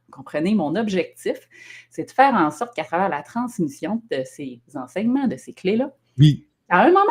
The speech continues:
Speaker 1: donné, quand ça va être prêt à germer, <gasps> vous allez avoir un flash, vous allez vous dire, « Ah, j'avais pas pensé, mais oui, je me souviens, à un moment donné, j'ai eu ça. » Et qu'il y a des prises de conscience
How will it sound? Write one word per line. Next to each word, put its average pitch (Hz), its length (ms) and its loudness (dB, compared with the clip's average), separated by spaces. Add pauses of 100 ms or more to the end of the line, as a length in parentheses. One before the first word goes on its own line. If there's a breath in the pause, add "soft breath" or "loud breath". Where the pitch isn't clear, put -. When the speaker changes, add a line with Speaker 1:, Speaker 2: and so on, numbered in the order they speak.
(140)
Speaker 1:
donné, 202 280 6
quand 466 200 -4
ça 190 100 2
va 160 140 0
être 147 120 -8
prêt - 180 -4
à 240 80 0
germer, 170 440 -4
<gasps> 403 480 -4
vous 147 140 -6
allez 165 140 0
avoir 220 220 2
un 147 140 -2
flash, 202 300 -6
vous 165 60 -4
allez 147 60 -6
vous 151 100 -8
dire, « 165 240 -8
Ah, 233 300 -4
j'avais 196 260 -4
pas 202 140 -2
pensé, 202 440 -2
mais 196 160 0
oui, 226 180 0
je 202 100 0
me 170 120 -2
souviens, 190 400 -2
à - 20 0
un 208 60 0
moment 180 260 0
donné, 180 300 2
j'ai 196 180 -2
eu 147 60 -12
ça. » - 300 -8
Et 160 60 -14
qu'il 277 140 -6
y - 20 -6
a 226 120 -2
des 190 100 -10
prises 247 400 -4 (200)
de 143 100 -18
conscience 147 640 -8